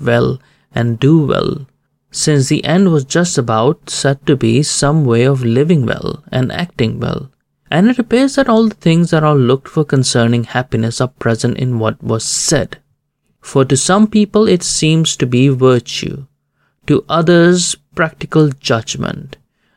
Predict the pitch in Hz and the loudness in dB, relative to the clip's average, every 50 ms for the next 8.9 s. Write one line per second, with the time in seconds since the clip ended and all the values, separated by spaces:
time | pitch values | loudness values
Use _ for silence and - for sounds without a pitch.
0 | _ - 127 131 135 135 151 151 - - - 135 139 139 151 147 147 143 143 139 | _ -2 0 0 0 0 0 -2 -2 -2 -2 0 0 2 4 4 4 2 2 -2
1 | - - - 147 139 143 143 147 139 - - 139 120 120 123 127 131 123 120 123 | -4 -4 -2 0 0 0 0 -2 -4 -4 -2 0 0 2 2 2 2 0 -2 -4
2 | 120 120 117 117 - - - - 127 127 - 127 131 - _ _ _ _ _ _ | -4 -2 -2 -2 -4 -6 -6 -6 -6 -6 -8 -10 -16 -20 _ _ _ _ _ _
3 | - 139 180 254 285 285 - 294 294 - - 214 208 190 185 185 180 180 180 175 | -2 0 0 0 0 0 0 -2 -2 0 0 2 4 4 4 4 4 2 0 0
4 | - - - - 151 151 165 170 - - - 156 139 131 131 151 - - 240 247 | 0 -4 -2 0 0 2 2 0 0 -2 -4 -2 0 2 2 2 2 2 2 2
5 | 208 131 - - - - 139 - _ _ _ _ _ _ _ _ - 131 - - | 2 2 2 0 -4 -8 -10 -14 _ _ _ _ _ _ _ _ -2 -2 0 0
6 | - 165 165 160 143 127 123 - - 120 131 180 185 - - 160 139 131 120 123 | 0 0 2 2 2 2 0 0 -2 0 0 0 -2 -2 -2 0 0 0 0 2
7 | 117 123 135 151 156 151 170 196 196 - _ - 127 160 190 175 - - 110 95 | 2 2 2 2 0 0 0 -2 -2 -2 _ 0 2 2 2 2 0 0 -2 -4
8 | 101 135 139 - _ _ _ _ _ - 127 123 120 120 120 151 220 214 | -4 -6 -10 -18 _ _ _ _ _ 0 0 2 2 2 2 0 0 -2